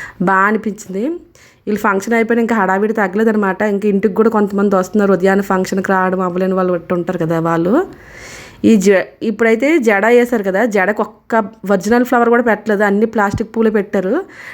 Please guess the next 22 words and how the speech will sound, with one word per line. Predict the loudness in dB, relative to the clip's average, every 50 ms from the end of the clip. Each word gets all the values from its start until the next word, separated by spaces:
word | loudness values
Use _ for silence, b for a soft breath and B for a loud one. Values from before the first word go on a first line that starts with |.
| B B B
డెకరేషన్లో | -2 0 2 4 4 4 4 2 2 2 2
మాత్రం | 2 2 2 2 0
అన్ని | 0 0 2 2
ఒరిజినల్ | 2 0 0 0 0 0 0
ఫ్లవర్స్ | 0 0 0 0 0 -2 -4
పెట్టారు. | -6 -4 -2 -2 -2
కానీ | 0 -2 -2 -2 -2 -2 -4 -4 -10 -20 _ _ _ B B B B B
ఇప్పుడు | B B 4 4
నిత్యది | 6 6 4 2 2 2 2 2
మొత్తం | 2 0 -2 -4 -4 -2 0 2
ఒరిజినల్ | 2 2 2 0 0 0 0
జుత్తే, | -2 -4 -4 -4 -4 -2 -2 0 0 -2
ఇంకా | 0 0 0 0 0 0 0 -4 -6
సవరం | -6 -2 -2 0 2 2 2 2 2
ఏం | 2 0 0
పెట్టలేదు, | 0 0 0 -2 0 -2 -2 0 0 0
తన | 0 2 0 2
జుత్తే | 0 0 0 2 2
సరిపోయిందనమాట. | 2 2 2 0 2 2 2 2 2 2 2 0 -2 -2 -2
కొంచెం | -4 0 -2 -2 -2 0
పెద్దగానే | -2 0 2 2 2 2 2 0 0
ఉంది. | 0 0 0 0 0